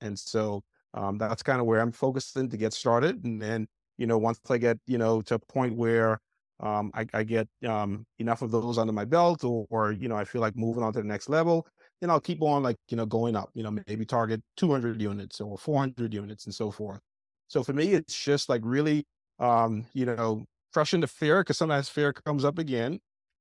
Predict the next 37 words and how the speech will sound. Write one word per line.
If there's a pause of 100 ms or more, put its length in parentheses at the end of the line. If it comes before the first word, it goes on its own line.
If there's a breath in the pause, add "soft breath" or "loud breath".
(240)
getting
started, (140)
getting
myself
aligned
with
the
right
people,
right? (300)
I
like
to
tell
people,
like,
there's
three
things
to
be
successful
at
whatever
it
is
in
life. (240)
Get
educated, (640)
get
around
the
right
people, (560)
and
get